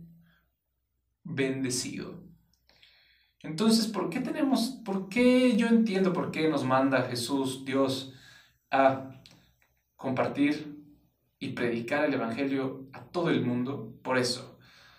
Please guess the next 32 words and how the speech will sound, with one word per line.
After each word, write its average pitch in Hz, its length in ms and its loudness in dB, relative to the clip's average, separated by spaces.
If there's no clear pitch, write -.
para 127 240 0
que - 80 -8
todos 185 680 0
tengan 156 600 -2
la 165 120 2
oportunidad, 120 840 -2
para 147 200 -4
que 185 100 -6
no 208 140 2
haya 214 220 0
nadie 185 420 0
que 165 100 -4
se - 240 -8
quede 160 320 -4
sin 131 380 -6
la 147 160 0
oportunidad 151 960 -4
de 135 60 -2
ser 160 240 -2
salvo 131 420 -4
y 120 80 -2
tener 123 320 -4
esta 123 300 -6
vida 127 320 2
llena 127 320 -2
de 117 100 -6
Dios, 135 540 -4
que 131 100 -8
es 127 140 -4
una 123 240 0
vida 120 340 -2
perfecta. - 640 -12